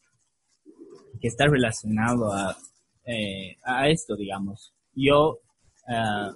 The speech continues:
no hubiera empezado el podcast, tal vez, porque hay millones de podcasts.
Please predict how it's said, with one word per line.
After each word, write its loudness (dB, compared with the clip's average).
no 2
hubiera 6
empezado 4
el 6
podcast, 6
tal 8
vez, 6
porque 8
hay 10
millones 12
de 8
podcasts. 4